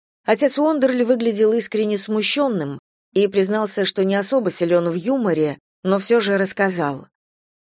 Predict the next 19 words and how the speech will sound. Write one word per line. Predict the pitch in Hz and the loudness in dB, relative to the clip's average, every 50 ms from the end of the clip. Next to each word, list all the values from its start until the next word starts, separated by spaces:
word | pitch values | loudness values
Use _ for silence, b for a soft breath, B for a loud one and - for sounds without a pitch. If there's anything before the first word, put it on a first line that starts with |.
| _ - | _ -4
«Знаете | - 170 175 185 190 196 202 208 214 214 208 190 190 202 185 | -4 -2 -2 0 0 2 4 4 4 2 2 0 2 2 4
ли | 185 180 170 165 | 6 6 4 4
вы, | 147 156 165 175 185 208 | 4 4 4 4 4 2
что | 214 - - - 202 208 | 2 0 -2 0 0 2
и | 208 208 202 | 4 2 2
дьяволу | 196 202 214 220 226 254 285 - - 196 170 151 139 | 2 2 4 4 4 4 4 2 2 2 2 0 0
приходится | - 165 165 156 - 165 165 165 151 156 151 - - 165 | 2 0 0 2 2 4 2 4 2 0 -2 0 0 0
нелегко | 165 170 180 175 175 165 - _ - 160 147 123 | 0 0 0 0 0 0 -2 _ 0 0 0 0
в | - - | -2 -4
текущей | - 175 160 - 175 170 160 - - 160 156 | -4 -4 -4 -2 -2 -2 0 0 0 0 -2
экономической | - - 165 165 160 160 156 156 147 - - - - - 151 | 0 0 0 0 0 -2 -2 -4 -4 -4 -4 -4 -4 -4 -4
ситуации? | 147 - - 170 143 - 170 156 135 135 - - - 139 135 127 104 - _ _ _ _ _ _ _ - | -2 -2 -4 -4 -2 0 2 2 2 0 -4 -6 -6 -4 -4 -6 -6 -10 _ _ _ _ _ _ _ 0
Расплата | 170 185 214 226 208 - - 208 214 220 214 202 202 196 190 | 2 4 4 4 2 0 0 2 4 4 4 4 2 0 0
за | 165 185 190 | 2 0 0
грехи | 175 175 180 180 170 - - 165 180 190 | 2 2 0 0 0 -2 -2 0 0 0
подскочила | 190 - 220 202 - - 190 165 135 - - 156 160 160 165 170 | 0 -2 -6 -6 -4 -2 -2 -2 0 0 0 2 2 2 2 2
на | 170 165 160 | 0 -2 -4
десять | 147 135 160 165 156 - - 165 160 - - | -2 0 -2 -2 -2 -2 -4 -6 -6 -4 -2
процентов». | 170 185 180 170 - 196 196 202 180 143 - 101 76 - - - - | 0 0 0 0 0 2 2 2 0 -2 -6 -8 -8 -8 -12 -20 -20